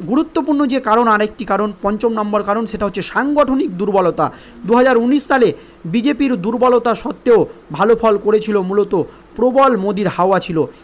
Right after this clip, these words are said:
এবার সেই হাওয়া না থাকায় সাংগঠনিক দুর্বলতা প্রকাশ্যে এসে গিয়েছে। তাতে সরাসরি অভিযোগের মুখ সংগঠন সামলানোর দায়িত্বপ্রাপ্ত নেতারা। বিধানসভা নির্বাচনে যাদের বিরুদ্ধে অভিযোগ ছিল, তাদের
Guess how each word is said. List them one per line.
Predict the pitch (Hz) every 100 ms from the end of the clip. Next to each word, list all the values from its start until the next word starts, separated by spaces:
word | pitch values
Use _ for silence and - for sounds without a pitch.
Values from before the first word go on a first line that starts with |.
| -
এবার | 202 208
সেই | - 226
হাওয়া | 240 220 220 202
না | 185 196
থাকায় | 202 196 156 - - -
সাংগঠনিক | 175 214 240 240 220 226 180
দুর্বলতা | 160 202 208 202 196 175
প্রকাশ্যে | 170 175 196 185 - 165
এসে | 165 175
গিয়েছে। | 156 151 147 123 - - -
তাতে | 208 214
সরাসরি | - 202 277 277 277 254 - - - - - 214
অভিযোগের | 226 262 262 233 214
মুখ | 208 214 - - -
সংগঠন | - 214 247 247 240 226
সামলানোর | 208 190 202 214 208 175
দায়িত্বপ্রাপ্ত | 175 190 - 196 202 190 -
নেতারা। | 175 180 208 185 - - -
বিধানসভা | 185 233 240 233 220 208
নির্বাচনে | 190 196 202 202 190
যাদের | 165 180 214
বিরুদ্ধে | 190 202 165
অভিযোগ | 170 180 240 247 254
ছিল, | 233 196 - - - -
তাদের | 180 196